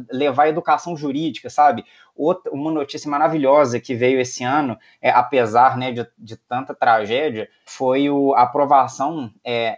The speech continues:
na, de uma norma nacional, né, e depois a regulamentação pelo, pela Prefeitura de Belo Horizonte,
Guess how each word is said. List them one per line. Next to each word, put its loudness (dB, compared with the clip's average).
na, -8
de -8
uma 2
norma 4
nacional, 0
né, 0
e -2
depois -2
a 0
regulamentação 0
pelo, 0
pela 0
Prefeitura -8
de -6
Belo 0
Horizonte, -8